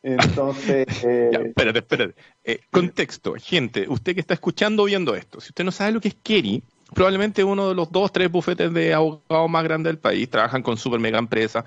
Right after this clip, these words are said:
Speaker 2: tienen super mega oficinas en el Titanium, que es uno de los edificios también más modernos de nuestro país. Y yo me imagino esto, Ari, vaya entrando a esta reunión, a una de estas típicas mesas ovaladas gigantes, estilo Batman, y veinticinco abogados mirándote.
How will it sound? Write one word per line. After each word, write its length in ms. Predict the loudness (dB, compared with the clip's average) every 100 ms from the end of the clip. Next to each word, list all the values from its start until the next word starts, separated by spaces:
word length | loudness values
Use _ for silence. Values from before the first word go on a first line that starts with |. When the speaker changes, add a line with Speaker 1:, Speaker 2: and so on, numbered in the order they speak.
| -10 -12
Speaker 2:
tienen 200 | -4 -2
super 240 | 0 0 0
mega 220 | 2 2
oficinas 560 | 0 -2 -2 0 0
en 80 | 2
el 120 | 0
Titanium, 400 | 0 0 0 0
que 140 | 0 0
es 60 |
uno 280 | 0 0 2
de 60 | 2
los 100 | 0
edificios 320 | 0 -2 -2
también 220 | -2 0
más 120 | 0
modernos 320 | 0 0 0 0
de 60 |
nuestro 220 | 0 0 0
país. 260 | 2 0 -2 -20 -20 -20 -20 -20 -20 _ _ _
Y 180 | -2 2
yo 120 | 4
me 60 | 4
imagino 300 | 4 2 0
esto, 180 | 2 2
Ari, 260 | 0 -4 -2
vaya 180 | 2 2
entrando 240 | 2 0
a 20 | 0
esta 140 | 0
reunión, 340 | 0 0 -2 -2
a 80 | -2
una 180 | 0 0
de 80 |
estas 220 | -2 -2 -4
típicas 500 | -2 0 2 0 0
mesas 340 | 0 2 2
ovaladas 520 | 4 2 2 0 -2
gigantes, 640 | -4 -4 0 0 0 -4
estilo 340 | -6 -2 0 2
Batman, 500 | 2 0 0 -2 -4 -12 _ _
y 80 | -2
veinticinco 580 | -2 -4 -6 -6 -2 0
abogados 340 | 2 2 2
mirándote. 480 | 2 2 0 0